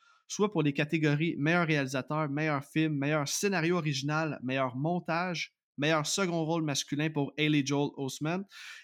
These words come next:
et meilleur second rôle féminin pour Toni Collette. Je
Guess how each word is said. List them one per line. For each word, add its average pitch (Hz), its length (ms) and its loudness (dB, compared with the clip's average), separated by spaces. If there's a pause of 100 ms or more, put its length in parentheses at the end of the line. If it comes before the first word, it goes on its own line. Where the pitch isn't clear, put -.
(140)
et 170 320 6
meilleur 170 360 4
second 143 360 0
rôle 143 160 0
féminin 135 420 -2
pour 156 380 0
Toni 139 280 0
Collette. 107 460 -6 (1040)
Je - 120 -8